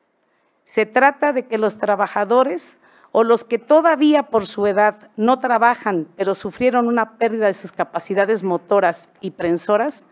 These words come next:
puedan disfrutar de estos avances científico-tecnológicos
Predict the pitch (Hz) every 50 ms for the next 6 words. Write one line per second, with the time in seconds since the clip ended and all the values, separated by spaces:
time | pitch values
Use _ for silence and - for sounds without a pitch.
0 | _ _ _ _ _ _ _ _ _ _ _ _ _ - - 254 262 269 277 277
1 | 277 226 247 233 - - 226 226 220 - - 247 247 240 214 247 247 254 - 262
2 | - - 220 196 196 220 233 233 - - 247 240 247 - 214 196 190 202 196 -
3 | 254 262 247 285 254 - - 220 220 - 185 165 190 190 185 190 208 226 226 -
4 | 262 233 - - 277 320 - - -